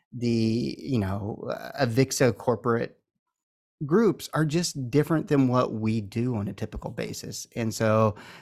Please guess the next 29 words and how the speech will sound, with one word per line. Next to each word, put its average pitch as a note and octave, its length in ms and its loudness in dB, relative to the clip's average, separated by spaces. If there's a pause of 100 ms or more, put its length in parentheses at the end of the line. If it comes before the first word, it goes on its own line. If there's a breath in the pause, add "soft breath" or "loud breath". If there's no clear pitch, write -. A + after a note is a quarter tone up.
that's C3 300 2
where C3 120 4
the B2 200 2
A A2+ 100 2
V A2 140 0
Super C3+ 260 -6
Friends G#2+ 300 -6
came F3 220 -8
from. A2 260 -6
It - 60 -6
was, A2+ 120 -8
it B2+ 240 -4
was A#2 140 -2
a A2+ 40 0
way A#2+ 220 2
to B2+ 100 2
kinda A2+ 400 0 (380 soft breath)
fill D#3 360 6
that C3 280 4
need, B2+ 640 0 (100)
build D3 260 2
the C#3 80 2
community, A#2 600 0
and A#2+ 260 2
steal C3 420 2
ideas A#2+ 500 0
from C3+ 200 -10
each - 160 -12
other. - 260 -8